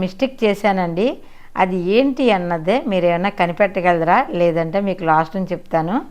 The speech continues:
అయితే నేను ఇక్కడ ఈ బ్రాందీ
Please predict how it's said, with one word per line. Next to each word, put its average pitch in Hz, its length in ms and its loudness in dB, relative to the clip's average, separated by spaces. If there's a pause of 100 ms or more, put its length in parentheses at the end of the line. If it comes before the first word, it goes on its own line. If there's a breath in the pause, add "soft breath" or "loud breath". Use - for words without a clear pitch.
(800 soft breath)
అయితే 156 280 -2 (580)
నేను 165 300 -2 (680)
ఇక్కడ 262 320 2 (920 soft breath)
ఈ - 20 2 (140)
బ్రాందీ 202 380 2